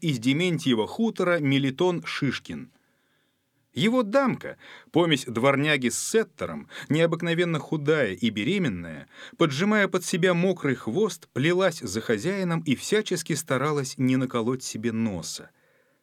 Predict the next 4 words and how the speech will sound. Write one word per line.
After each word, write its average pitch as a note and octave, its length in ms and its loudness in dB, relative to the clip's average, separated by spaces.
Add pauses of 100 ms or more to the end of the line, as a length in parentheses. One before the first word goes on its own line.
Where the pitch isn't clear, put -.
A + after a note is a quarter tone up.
(240)
Утро A#3 320 4
было G2 400 -2 (300)
нехорошее, C#3+ 960 -2 (160)
пасмурное. D3 800 0